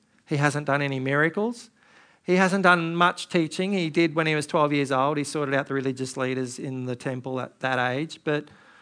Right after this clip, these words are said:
he hasn't done much at all. And yet,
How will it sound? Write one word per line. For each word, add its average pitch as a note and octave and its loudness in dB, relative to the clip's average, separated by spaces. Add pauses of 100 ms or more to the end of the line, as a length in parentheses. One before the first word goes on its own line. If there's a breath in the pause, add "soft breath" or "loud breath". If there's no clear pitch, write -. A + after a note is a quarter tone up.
(1000 soft breath)
he A3 0 (300)
hasn't F#3+ -4
done F#3 2
much F3+ -2
at E3+ -2
all. F3+ -2
And F3+ 2
yet, G#3 4